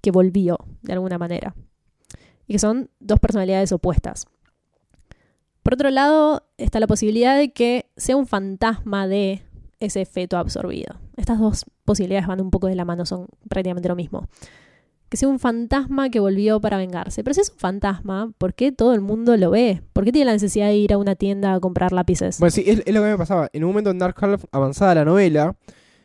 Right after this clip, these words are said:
Speaker 2: donde uno sigue pensando, bueno, puede ser que es una alucinación y que no lo ve nadie y que es Tad que va y puede viajar, etcétera.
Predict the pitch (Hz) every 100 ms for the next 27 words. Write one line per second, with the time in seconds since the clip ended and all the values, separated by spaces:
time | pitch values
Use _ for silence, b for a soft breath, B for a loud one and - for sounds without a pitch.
0 | b - 135 127 156 156 - 190 147 143
1 | 151 139 165 151 139 131 160 139 - 156
2 | 147 135 139 135 143 131 120 - 127 -
3 | 170 160 151 147 135 131 135 135 135 139
4 | 143 139 135 127 123 135 131 139 - 139
5 | 147 143 - 127 131 135 131 139 135 127
6 | 120 135 131 139 127